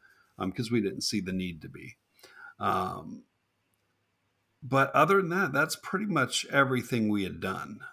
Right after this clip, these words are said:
um, was we, we, we let the C E O know, um, and then she in turn turned around and let the clients know. And that's, that was pretty much all we needed to do. And, and that's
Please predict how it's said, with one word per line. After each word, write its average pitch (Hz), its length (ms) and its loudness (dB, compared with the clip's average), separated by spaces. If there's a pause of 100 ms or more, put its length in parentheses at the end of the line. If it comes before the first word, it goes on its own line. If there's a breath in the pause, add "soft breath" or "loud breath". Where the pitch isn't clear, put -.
(160)
um, 98 480 -4
was 92 1000 0 (540 soft breath)
we, 107 320 2
we, 107 320 4
we 107 180 -2
let 104 240 0
the 110 80 -4
C 139 400 0
E 110 60 4
O 101 80 2
know, 92 300 -2 (320)
um, 98 420 -2
and 98 220 -6
then 98 520 -6 (460)
she 107 380 0
in 104 220 0
turn 101 480 -2
turned 98 220 -4
around 98 140 -4
and 101 80 -4
let 101 140 -6
the - 80 -12
clients - 480 -2
know. - 120 -18 (840 soft breath)
And 113 200 0
that's, - 600 -2 (420)
that 123 180 0
was 131 120 -2
pretty 131 240 0
much 120 220 0
all 113 160 0
we 107 100 0
needed 95 320 -6
to 90 60 -16
do. 135 260 -4
And, 104 280 0
and 143 160 2
that's 156 260 2